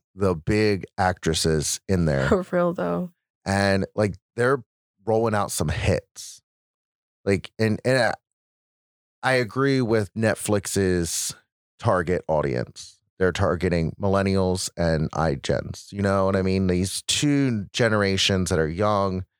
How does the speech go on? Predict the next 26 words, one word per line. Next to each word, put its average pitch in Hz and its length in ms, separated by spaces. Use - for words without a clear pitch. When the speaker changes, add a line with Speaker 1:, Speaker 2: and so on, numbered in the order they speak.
Speaker 1:
you 113 60
know, 117 100
they 104 100
like 110 360
these 90 220
Netflix 82 520
movies. 80 480
They 85 140
like 95 420
this 82 340
new 113 300
way 98 240
of 85 120
watching. 82 640
You 107 120
know, 101 220
I, 104 140
like, 107 420
for - 180
instance, 90 400
how 131 140
many 139 200
of 120 120
us 107 120
have 92 240
cable? 82 480